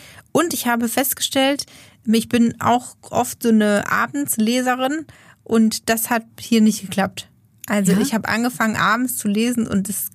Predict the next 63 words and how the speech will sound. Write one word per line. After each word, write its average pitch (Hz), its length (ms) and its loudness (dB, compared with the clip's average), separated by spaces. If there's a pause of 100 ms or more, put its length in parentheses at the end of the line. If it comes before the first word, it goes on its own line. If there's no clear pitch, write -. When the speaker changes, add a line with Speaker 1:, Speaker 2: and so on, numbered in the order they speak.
(100)
Speaker 1:
es - 200 -6
ging 240 220 2
nicht. 180 300 -4
Ich - 120 -4
kam 226 240 0
auch 214 180 2
dann 214 180 2
nicht 214 180 2
voran 247 420 -2 (400)
und 220 240 2
merkte, 226 340 0
dass 208 240 0
ich 190 180 -4
das 196 220 -2
nicht, 202 360 0
dass 214 100 2
ich 196 180 0
nicht 202 140 2
so 196 80 0
dabei 196 380 0
bin 240 180 0
und 202 140 0
hab's - 180 -6
dann 202 160 0
tagsüber, - 580 -4 (460)
äh, 202 80 4
Speaker 2:
Ja, 180 80 6
Speaker 1:
gelesen. 180 480 -2
Speaker 2:
weil 208 140 2
du 208 220 0
noch 202 300 -4
mehr 202 160 4
so 190 200 -2
wache 190 220 -2
Konzentration 208 760 0
brauchtest, 302 360 -2
Speaker 1:
Ja, 294 120 0
Speaker 2:
so 320 80 -4
ein 277 100 -2
Speaker 1:
und 226 100 -2
weil's 240 220 -2
Speaker 2:
bisschen? 226 240 -2
Speaker 1:
natürlich 202 100 4
Speaker 2:
Ja. 208 140 0
Speaker 1:
sehr, 233 280 0
sehr 220 160 2
viele 202 540 0
Informationen 214 800 2
sind. 196 460 2
Eben, 185 420 -2
wir 196 100 0
haben 190 80 2
ja 196 80 0
schon 190 180 0
gesagt, 196 240 0
es - 80 -6
gibt 190 160 -2
so 190 60 -2
viele 190 260 0
Themen, 214 300 2
die 196 120 2
aufgemacht 196 540 -2
werden. 196 380 0